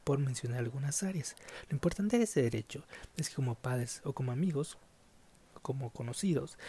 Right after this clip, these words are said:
debemos respetar su espacio y las cosas de las demás personas. Si algo nos preocupa, podemos platicar haciendo uso del diálogo y no perder la confianza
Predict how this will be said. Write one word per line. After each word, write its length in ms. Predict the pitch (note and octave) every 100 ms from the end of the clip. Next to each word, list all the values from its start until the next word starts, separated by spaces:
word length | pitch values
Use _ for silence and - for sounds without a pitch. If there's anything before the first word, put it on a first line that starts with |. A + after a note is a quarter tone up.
| -
debemos 220 | D3+ F3
respetar 520 | F#3 - C3+ - C#3
su 500 | - - G3 F#3+ F#3+
espacio 760 | F#3+ E3 - F3+ F#3 - F3+ G3
y 120 | F3+
las 200 | D#3 D#3
cosas 260 | - D3 E3
de 60 |
las 140 | C#3+ C3+
demás 260 | C3 A#2+
personas. 640 | - C#3 - F#3 C#3+ - - - - -
Si 180 | - -
algo 140 | B2+ C#3+
nos 160 | F#3
preocupa, 580 | - G#3 - F#3 - F#3 - -
podemos 420 | G3 E3 B2+ -
platicar 540 | D3+ - - B2+ C#3 - - - - - - - - - -
haciendo 540 | D3+ - C#3 B2+ C3+
uso 360 | B2+ A#2+ A#2 D#3
del 140 | F3
diálogo 500 | F#3+ G3+ D3 B2+ F#3 - - -
y 80 | -
no 120 | C3
perder 260 | C#3+ E3+ D#3+
la 80 | D#3+
confianza 600 | - A2+ - E3 D#3 -